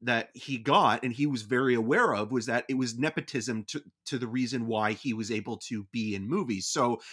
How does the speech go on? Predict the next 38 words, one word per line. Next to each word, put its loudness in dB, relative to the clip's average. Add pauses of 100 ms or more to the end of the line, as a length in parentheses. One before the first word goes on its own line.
(140)
he 4
was 4
in 2
a 2
lot 4
of -2
Francis -4
Ford -4
Coppola's -4
films, -4
you -2
know, -2
and, -4
and -4
Peggy -4
Sue -4
Got -6
Married -2
being -2 (260)
kind -2
of, -2
like, -4
the -4
big -2
role 2
that -6
kind -4
of -4
swung 0
for -6
the -6
fences -4
and -4
not 2
everybody -2
loved. 2
But, -2
like, -2